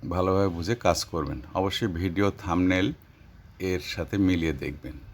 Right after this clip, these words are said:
ঠিক আছে, আমি, আহ, কাজটা বুঝে নিলাম যে YouTube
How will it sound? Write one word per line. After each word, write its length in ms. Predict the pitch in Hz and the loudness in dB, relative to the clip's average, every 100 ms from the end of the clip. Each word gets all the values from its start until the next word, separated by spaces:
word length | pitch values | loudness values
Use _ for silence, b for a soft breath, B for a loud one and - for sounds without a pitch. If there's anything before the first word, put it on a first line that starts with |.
| - | -12
ঠিক 200 | 92 92 | -8 -6
আছে, 240 | 85 - | -6 0
আমি, 440 | 107 92 85 80 78 | 0 2 0 0 -4
আহ, 420 | - - - - - | -6 -12 -14 -16 -6
কাজটা 360 | 78 - - 76 | -4 -4 -6 -6
বুঝে 300 | 80 85 95 | -4 2 4
নিলাম 360 | 95 92 147 - - - - - - - _ - | 6 6 4 2 -14 -20 -20 -20 -20 -20 _ -16
যে 560 | 87 82 80 82 78 73 - - - | -8 -6 -2 0 0 -2 -6 -20 -4
YouTube 460 | 98 98 104 95 | 0 0 0 0